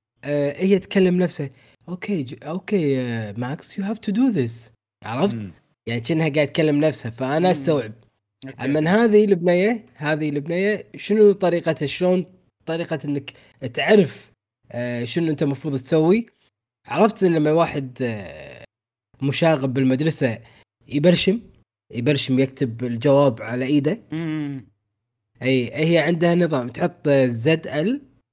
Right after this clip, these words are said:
Speaker 1: زد ال، طالع عيد، طالع عيدها، شي مثل برشامة.
Speaker 3: <laughs>
Speaker 1: طالع، إي، طالع شي كأنه برشامة، في go to ما أدري شنو، find ما أدري شنو، عرفت؟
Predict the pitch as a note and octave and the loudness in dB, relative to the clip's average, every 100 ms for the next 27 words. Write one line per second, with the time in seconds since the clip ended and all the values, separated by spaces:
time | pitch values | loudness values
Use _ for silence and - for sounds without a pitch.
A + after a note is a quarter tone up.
0 | _ _ _ _ _ _ _ _ C3+ F3 | _ _ _ _ _ _ _ _ 0 2
1 | F3 F3+ A#3+ - _ _ B2 B2 B2 C3 | 4 2 2 -2 _ _ -8 -6 -6 -6
2 | - A2+ - C3 A#2+ C#3+ C3+ D#3+ F#3 _ | -8 -16 -10 -8 -4 -4 -4 -6 -8 _
3 | _ _ _ _ _ _ - C3 D#3 E3 | _ _ _ _ _ _ -4 0 2 2
4 | D3+ D#3 - D3 A#2+ G#2+ G#3 - G3 F3 | 0 0 2 2 2 -2 -4 0 -2 -2
5 | - _ _ - A#2+ A2+ G#2+ _ _ - | -8 _ _ -14 -8 -8 -8 _ _ 0
6 | D3 C#3+ A#2 - _ C#3+ C3 C#3 B2 C3+ | 4 4 2 -10 _ -4 -4 -6 -4 -4
7 | C3 B2+ - D3+ D#3+ G#3 G#3+ _ _ - | -4 -4 -6 -4 -2 -2 -6 _ _ -2
8 | C3+ A#2+ - D#3 E3+ F3 F3 F3 D#3+ C3+ | 0 0 -4 2 2 4 2 4 2 -2
9 | A#2+ C3 A2+ A2+ - D#3 D#3+ D#3+ D3+ C#3+ | -4 -4 -4 -10 -6 -4 -2 -4 -4 -4
10 | C3+ A2+ - - - E3+ D4+ | -6 -6 -12 -20 -6 -2 -2